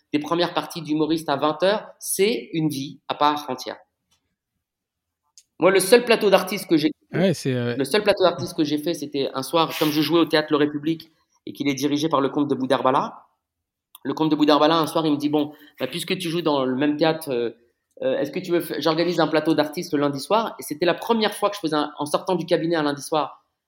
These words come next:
Speaker 1: que je faisais un plateau d'artistes, euh, que j'acceptais parce que j'étais crevé en
Speaker 2: Mhm.
Speaker 1: fin de journée. Et j'ai rencontré, euh, Samy, euh, Boudarbala est devenu mon ami, euh, et tous les humoristes qui étaient là ce soir-là sont tous devenus mes amis. C'est-à-dire qu'en fait, si tu les fréquentes pas,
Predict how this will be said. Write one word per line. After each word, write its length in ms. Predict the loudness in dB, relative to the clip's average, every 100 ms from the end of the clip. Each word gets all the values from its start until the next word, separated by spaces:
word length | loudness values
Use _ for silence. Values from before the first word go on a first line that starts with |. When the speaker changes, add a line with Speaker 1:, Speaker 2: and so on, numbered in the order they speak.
| _
Speaker 1:
que 60 | -16
je 80 | -4
faisais 180 | 0 2
un 80 |
plateau 240 | 2 0 2
d'artistes, 540 | 0 -2 -10 -10 _ _ _ _ _ _ -6
euh, 340 | -2 0 0 -4 -8
que 80 | -4
j'acceptais 520 | 0 -2 -2 -2 0
parce 120 | -4 -6
que 100 | -12
j'étais 140 | -16 _
crevé 260 | -2 0 2
en 60 |
Speaker 2:
Mhm. 60 | 0
Speaker 1:
fin 100 | -2
de 60 |
journée. 320 | -2 -4 -6 -10 -18 _ -10
Et 80 |
j'ai 100 | -2
rencontré, 520 | -2 -2 -4 -6 -2 0
euh, 220 | 0 -2 -8 _ _
Samy, 520 | -2 2 4 4 2
euh, 360 | 2 0 0 -4 -8 -20 _ -18
Boudarbala 520 | -6 -4 0 2 0
est 40 |
devenu 200 | 0 -2
mon 140 | -2 -2
ami, 440 | 0 0 0 0
euh, 280 | 0 0 -4
et 80 | -8
tous 120 | -10
les 160 | -6 -2
humoristes 280 | 0 -2
qui 60 | -2
étaient 140 | -2
là 60 | -2
ce 80 | -2
soir-là 200 | -2 -2
sont 140 | -4
tous 180 | -8 -4
devenus 260 | -4 -2 0
mes 140 | 0
amis. 180 | -2 -4
C'est-à-dire 200 | -4 -4
qu'en 100 | -6
fait, 140 | -8
si 80 | -10
tu 120 | -4
les 80 | -2
fréquentes 360 | -2 -2 -2 0
pas, 220 | -2